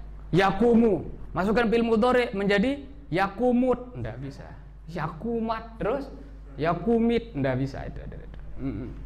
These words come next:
Khusus masuk pada fi'il, fi'il madhi saja. Itu menunjukkan fa'ilnya setelahnya itu atau naibul fa'ilnya nanti muannas, baik hakiki maupun majazi,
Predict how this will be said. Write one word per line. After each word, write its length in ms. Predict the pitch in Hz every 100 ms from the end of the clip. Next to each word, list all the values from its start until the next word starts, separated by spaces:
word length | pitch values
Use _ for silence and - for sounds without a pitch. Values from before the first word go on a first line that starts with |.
| - - - - - -
Khusus 240 | 160 190
masuk 240 | 175 180 185
pada 240 | 185 185
fi'il, 320 | 175 185 247 - - - - - - - -
fi'il 160 | 107 131
madhi 400 | 127 120 120 113
saja. 480 | 113 110 104 110 - -
Itu 240 | - 143 160
menunjukkan 560 | 139 127 160 170 165 156
fa'ilnya 560 | 160 151 214 196 170 147
setelahnya 560 | 143 139 131 127 113
itu 240 | 127 180 254 - - - -
atau 240 | - 135 135
naibul 480 | 127 123 120 120 120
fa'ilnya 480 | 117 117 120 151
nanti 400 | 123 117 139 170 - - - 123
muannas, 720 | 117 120 113 104 - - - - - - - - -
baik 240 | 120 131 123
hakiki 560 | 123 135 131 - 147
maupun 320 | 117 110 107
majazi, 560 | 113 107 117 113 110 117